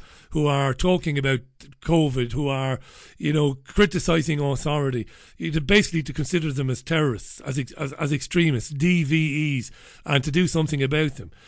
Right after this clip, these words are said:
and to monitor, monitor them, and, and also to encourage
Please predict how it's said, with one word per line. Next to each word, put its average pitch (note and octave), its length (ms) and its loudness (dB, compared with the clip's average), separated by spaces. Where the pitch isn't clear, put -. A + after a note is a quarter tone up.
and C3+ 120 -4
to C#3+ 120 2
monitor, D3+ 520 2
monitor D#3 480 2
them, A#2 220 -6
and, E3+ 240 4
and E3+ 160 4
also G#3 320 4
to E3 160 0
encourage E3+ 680 0